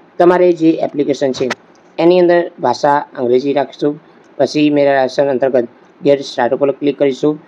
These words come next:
તો મિત્રો, આની અંદર તમારે આધાર કાર્ડ number નાખવાનો છે, કેપ્ચા code નાખવાનો રહેશે. તો આ બંને બાબતો આપણે, અ, નાખી અને login O T P ઉપર click કરીશું.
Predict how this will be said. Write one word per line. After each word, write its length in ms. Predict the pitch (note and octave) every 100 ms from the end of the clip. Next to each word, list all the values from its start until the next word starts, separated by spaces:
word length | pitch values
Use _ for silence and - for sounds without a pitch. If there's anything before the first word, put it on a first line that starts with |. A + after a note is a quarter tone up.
| - - -
તો 80 | E3
મિત્રો, 160 | F#3
આની 180 | G3 G3
અંદર 200 | G3 F#3
તમારે 240 | F3 E3+
આધાર 260 | - A#2+ B2+
કાર્ડ 160 | C#3 C#3+
number 120 | D3
નાખવાનો 340 | C#3 C#3+ C#3+
છે, 240 | B2+ D#3 - - _ - -
કેપ્ચા 240 | D#3+ D#3+
code 280 | C#3+ C3 C3+ -
નાખવાનો 480 | C3+ A#2+ A#2+ A#2 A#2+ -
રહેશે. 300 | A#2 - A#2+ - _ _ _
તો 100 | D#3+ E3+
આ 80 | F3
બંને 220 | F3 F3
બાબતો 320 | E3+ D3 D3 D3
આપણે, 320 | C3+ C3 A#2 - _ _ -
અ, 140 | C#3
નાખી 340 | C#3+ D#3 F#3 E3
અને 340 | C#3+ C#3+ C#3 - _ _ C#3
login 360 | D3 D#3 F#3
O 40 | E3
T 140 | D#3
P 140 | C#3+
ઉપર 220 | C#3 C3+ D3
click 340 | - C3+ B2
કરીશું. 440 | B2+ B2 D#3+ B3